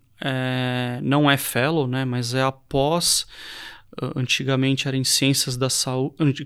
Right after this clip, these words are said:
antigamente não, exi-, existe ainda em ciências da saúde, mas agora já tem uma voltada pra cardiologia, que seria um espaço aí em aberto pra, pra possível mestrado, doutorado, né, uma vez que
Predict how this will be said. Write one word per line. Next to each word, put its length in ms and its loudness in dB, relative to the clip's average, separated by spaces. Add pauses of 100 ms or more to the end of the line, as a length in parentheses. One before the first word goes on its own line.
antigamente 500 2
não, 100 0
exi-, 240 0
existe 420 0
ainda 140 2
em 40 0
ciências 400 -2
da 60 -4
saúde, 300 -2
mas 180 2
agora 320 4
já 120 2
tem 200 -2
uma 140 4
voltada 480 2
pra 160 -4
cardiologia, 920 0 (500)
que 100 -6
seria 280 2
um 40 8
espaço 580 2
aí 120 2
em 120 2
aberto 520 0
pra, 1080 0 (100)
pra 160 0
possível 500 0
mestrado, 720 2
doutorado, 840 -2
né, 180 -2
uma 200 0
vez 340 0
que 360 -2